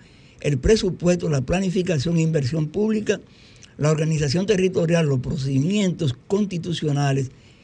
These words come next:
la seguridad y defensa, las materias expresamente referidas por la Constitución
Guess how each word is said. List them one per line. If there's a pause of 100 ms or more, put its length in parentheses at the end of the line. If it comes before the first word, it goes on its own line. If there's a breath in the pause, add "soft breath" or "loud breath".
(220 soft breath)
la
seguridad
y
defensa, (440 soft breath)
las
materias
expresamente
referidas
por
la
Constitución